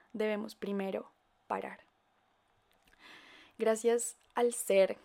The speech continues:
que nos creó y creó, y creó todo este mundo en el que hoy vivimos, tenemos nosotros los seres humanos la capacidad de respirar. Y no solo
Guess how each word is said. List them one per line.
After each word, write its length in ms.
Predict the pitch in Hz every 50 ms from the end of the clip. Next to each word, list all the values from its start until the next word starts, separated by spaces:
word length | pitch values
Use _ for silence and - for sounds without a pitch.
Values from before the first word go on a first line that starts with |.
| _ - -
que 80 | -
nos 180 | 214 202 196 -
creó 440 | - - 185 185 185 190 196 196 196 -
y 80 | -
creó, 400 | - - - - - - 202 208 - _ _ _ -
y 80 | -
creó 340 | - - - 196 196 196 196
todo 300 | 196 - 220 196 202 202
este 240 | 208 202 - - 202
mundo 340 | 208 202 202 208 202 190 196
en 80 | 196
el 160 | 190 196 202
que 140 | - - 202
hoy 160 | 196 196 196
vivimos, 720 | 190 190 196 185 185 190 190 190 185 185 185 208 220 - - _ _ _ - - - - - - - _
tenemos 640 | - - 208 208 220 214 214 202 202 202 196 - - _ _ _ _ _
nosotros 760 | - 214 214 220 214 - - 202 202 - - - 220 208 -
los 140 | 220 214 202
seres 420 | - - 208 208 202 202 196 -
humanos 560 | - 214 214 214 214 208 214 214 226 226 - - - - - - - - -
la 160 | - 214 208
capacidad 580 | - 220 - - 202 196 - - 208 196 196 208 -
de 120 | - 202
respirar. 580 | 196 - 202 196 - - - 226 226 - - - - _ _ _ _ _ _ _ _ _ _ - - _
Y 100 | - 233
no 220 | 247 254 240 240 247
solo 500 | 220 240 247 254 262 269 277 277 -